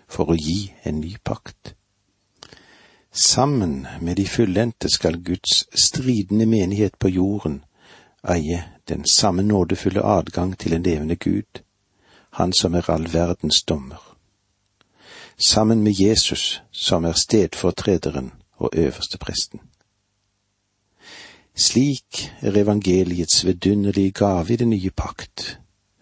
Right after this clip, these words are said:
og dette er vårt privilegium, fordi det er en ny pakt, en ny tid og et nytt innhold. I vers tre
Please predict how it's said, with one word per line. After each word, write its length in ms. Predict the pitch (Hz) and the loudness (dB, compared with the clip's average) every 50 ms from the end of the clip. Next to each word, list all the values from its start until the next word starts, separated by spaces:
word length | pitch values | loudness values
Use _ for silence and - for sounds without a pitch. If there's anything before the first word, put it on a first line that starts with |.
| _ - - - - - - _ - | _ -20 -20 -20 -20 -20 -18 _ 0
og 240 | - 87 85 78 - - - - - - | 2 2 2 0 -2 -10 -18 -10 -2 0
dette 360 | 92 90 - _ - - 127 | 0 0 0 _ -2 0 0
er 40 | 117 | 2
vårt 320 | 101 90 82 - - - - | 2 2 0 -2 -6 -8 -6
privilegium, 720 | - - 85 73 73 69 78 92 - - - - - - - - - _ _ _ _ _ _ _ _ _ - - - - - _ | -2 0 0 0 2 2 0 0 0 -2 -6 -6 -6 -8 -16 -20 -20 _ _ _ _ _ _ _ _ _ -20 -20 -20 -20 -20 _
fordi 420 | - - - 87 82 92 95 104 | -4 -2 0 0 2 2 2 4
det 120 | 95 98 | 2 2
er 100 | 90 87 | 2 2
en 80 | 98 98 | 2 2
ny 140 | 95 107 113 | 2 0 0
pakt, 760 | - - - 120 - _ - - - _ - - - - - - _ _ _ | 0 0 -2 -2 -2 _ -12 -20 -18 _ -14 -14 -14 -14 -14 -18 _ _ _
en 200 | - 92 90 85 | -4 -2 0 0
ny 200 | 87 90 101 107 104 - | 0 0 -2 -2 -4 -6
tid 500 | - - 95 95 101 - - - - - _ _ _ _ _ _ _ _ _ _ - | -4 -2 0 0 0 -4 -6 -16 -18 -18 _ _ _ _ _ _ _ _ _ _ -6
og 100 | - 73 | -4 -4
et 140 | - _ - | -4 _ -4
nytt 440 | 80 82 - _ _ - - - _ _ _ - | -4 -4 -4 _ _ -20 -20 -20 _ _ _ -4
innhold. 420 | 92 80 69 - - - - - _ - _ _ _ - _ _ _ _ _ _ _ _ - - - _ _ _ _ _ _ | -2 -2 -4 -6 -10 -12 -12 -12 _ -20 _ _ _ -20 _ _ _ _ _ _ _ _ -20 -20 -20 _ _ _ _ _ _
I 220 | - 92 101 104 95 | -2 0 0 2 2
vers 220 | 117 113 - - | 2 0 0 -4
tre 440 | - - - - 113 123 127 117 | -4 -4 0 2 4 4 4 4